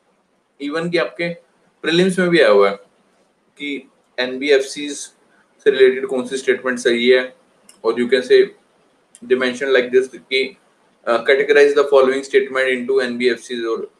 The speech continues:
banks, या आपको match the following दे देगा या कुछ भी ऐसा कुछ, ठीक है। So you have to identify, ठीक है। तो एनबीएफ़सी और बैंक में क्या डिफरेंस है? The first difference is it provide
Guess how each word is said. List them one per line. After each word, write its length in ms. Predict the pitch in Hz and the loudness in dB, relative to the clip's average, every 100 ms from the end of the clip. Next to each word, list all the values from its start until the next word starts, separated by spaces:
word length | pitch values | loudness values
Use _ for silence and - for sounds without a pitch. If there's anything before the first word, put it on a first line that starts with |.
| _ _ | _ _
banks, 320 | 110 113 120 | -4 -4 -6
या 160 | 120 113 | -6 -4
आपको 580 | 113 - 110 110 120 113 | -2 -4 -6 -6 -6 -4
match 260 | 107 113 - | -2 -2 0
the 140 | 127 | -2
following 460 | 123 113 113 117 117 | 0 -2 -4 -12 -8
दे 100 | 104 | -2
देगा 240 | 107 110 | 0 0
या 120 | 110 | -2
कुछ 220 | 113 131 | -4 -4
भी 160 | 127 120 | 0 0
ऐसा 160 | 104 104 | 0 0
कुछ, 300 | 101 - - _ - | -2 -8 -14 _ -8
ठीक 120 | 143 | -6
है। 160 | 123 - _ _ _ _ _ _ _ _ _ _ _ _ _ _ - - - | -8 -12 _ _ _ _ _ _ _ _ _ _ _ _ _ _ -14 -14 -6
So 120 | 156 | -2
you 100 | 160 | 4
have 200 | 139 135 | 4 6
to 120 | 135 | 6
identify, 420 | 123 107 104 104 | 6 2 -4 -4
ठीक 240 | 87 - 147 | -6 -8 -6
है। 220 | 135 - _ _ _ _ _ _ - | -6 -8 _ _ _ _ _ _ -6
तो 100 | 202 | -4
एनबीएफ़सी 520 | 175 175 202 180 - | -2 2 2 2 4
और 100 | 190 | 2
बैंक 280 | 175 143 143 | 2 -2 -4
में 140 | 160 | -8
क्या 120 | 160 139 | -2 0
डिफरेंस 340 | 117 117 110 | 0 -6 -6
है? 60 | 139 | -4
The 160 | 135 120 | -4 -2
first 160 | 165 175 | -2 -4
difference 320 | 143 139 131 | -6 -6 -6
is 140 | 147 160 _ _ _ _ _ _ _ _ 202 | -8 -12 _ _ _ _ _ _ _ _ -4
it 340 | 208 - 202 170 | -4 -6 -8 -6
provide 500 | 160 135 131 165 | 4 6 6 4